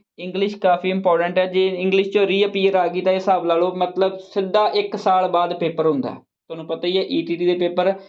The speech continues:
ਇੱਕ ਸਾਲ ਬਾਅਦ ਹੀ ਹੁੰਦੇ ਆ ਰੀਅਪੀਅਰ ਦੇ। ਸੋ ਰੱਬ ਨਾ ਕਰੇ ਕਿਸੇ ਦੀ ਰੀਅਪੀਅਰ ਆਵੇ। ਓਕੇ, ਸੋ ਜੇਕਰ ਤੁਸੀਂ ਤਿਆਰੀ ਕਰਨਾ ਚਾਹੁੰਦੇ ਹੋ, ਵੈਸੇ ਤਾਂ ਬਹੁਤ ਸਾਰੇ ਸੋਰਸਿਸ ਹੈਗੇ ਆ ਜਿੱਥੋਂ ਤੁਸੀਂ ਤਿਆਰੀ ਕਰ ਸਕਦੇ ਹੋ,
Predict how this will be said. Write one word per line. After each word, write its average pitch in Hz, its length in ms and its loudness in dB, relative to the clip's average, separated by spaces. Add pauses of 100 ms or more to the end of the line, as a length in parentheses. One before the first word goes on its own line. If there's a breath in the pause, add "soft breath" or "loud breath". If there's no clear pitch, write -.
(180 loud breath)
ਇੱਕ 175 220 -12
ਸਾਲ 185 280 2
ਬਾਅਦ 170 260 0
ਹੀ 190 80 2
ਹੁੰਦੇ 175 180 2
ਆ 175 80 4
ਰੀਅਪੀਅਰ 180 520 0
ਦੇ। 175 120 -2 (280)
ਸੋ 165 140 -2
ਰੱਬ 160 200 0
ਨਾ 180 120 2
ਕਰੇ 180 220 -4
ਕਿਸੇ 170 260 -4
ਦੀ 175 140 4
ਰੀਅਪੀਅਰ 175 400 2
ਆਵੇ। 170 240 2 (420 loud breath)
ਓਕੇ, 180 240 -10 (340)
ਸੋ 175 100 -10
ਜੇਕਰ 165 400 -6
ਤੁਸੀਂ 190 280 -4
ਤਿਆਰੀ 175 280 0
ਕਰਨਾ 185 260 2
ਚਾਹੁੰਦੇ 185 340 2
ਹੋ, 175 40 -2
ਵੈਸੇ 165 240 2
ਤਾਂ 185 140 2
ਬਹੁਤ 165 240 4
ਸਾਰੇ 180 220 0
ਸੋਰਸਿਸ 175 400 0
ਹੈਗੇ 175 280 2
ਆ 185 60 4
ਜਿੱਥੋਂ 170 280 -4
ਤੁਸੀਂ 180 240 -2
ਤਿਆਰੀ 175 280 2
ਕਰ 175 140 2
ਸਕਦੇ 170 400 0
ਹੋ, 196 80 2